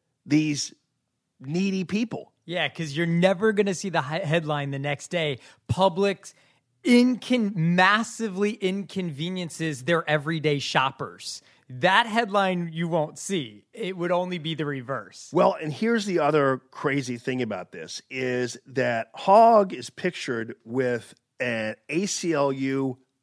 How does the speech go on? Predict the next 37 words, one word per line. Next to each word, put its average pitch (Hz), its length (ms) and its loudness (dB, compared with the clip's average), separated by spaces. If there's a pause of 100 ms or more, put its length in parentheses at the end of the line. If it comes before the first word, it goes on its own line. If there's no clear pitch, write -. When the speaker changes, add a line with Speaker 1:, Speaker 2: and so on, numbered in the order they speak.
(160)
Speaker 1:
legal 156 680 -2
observer. 117 640 -4
So 123 340 0
it's 117 200 -6
this 123 280 -6
chick - 480 -4 (360)
in 151 180 4
a 123 360 2
blue 151 760 6
vest. 127 680 -2 (320)
Like, 151 160 -4
like, 170 340 -2
it's 165 160 -6
like 170 140 2
a, 165 80 2
like 135 260 -4
a, 120 120 2 (520)
it's 165 180 -4
like 202 140 2
the 160 100 4
Red 151 280 2
Cross, 123 520 0
you 117 100 -4
know? 107 240 -6 (720)
So - 160 -2
she's 226 280 2
in 226 100 4
a 175 60 2
blue 147 240 0
vest. 127 200 -2 (220)
Uh, 127 120 -2 (280)
"Thank 220 260 8
you, 247 140 4
A 196 140 4
C - 160 4
L 185 80 10
U 165 340 6